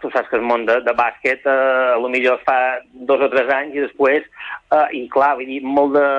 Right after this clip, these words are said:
molt de jugadors també, com en Jan Orfila, per exemple, i ara me referia, eh, eh, pues, s'ha decantat de dir, pues mira, seguiré amb un equipo,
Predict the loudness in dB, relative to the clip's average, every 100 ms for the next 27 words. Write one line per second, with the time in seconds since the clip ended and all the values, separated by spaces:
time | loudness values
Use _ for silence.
0 | -2 -2 -2 0 2 2 2 2 -2 -2
1 | -2 -2 -4 -2 -2 -2 -2 -2 -2 -2
2 | -2 -2 -4 0 0 0 -2 -2 -4 0
3 | -2 -2 -12 -16 -2 2 4 4 4 2
4 | -2 -10 -20 -6 0 2 4 2 -2 -4
5 | -4 -2 -4 -2 -4 -2 -2 0 -2 -4
6 | -10 -12 _ -10 -6 -2 -2 -4 -6 -4
7 | 0 0 2 0 -2 -4 -4 -4 -4 0
8 | -2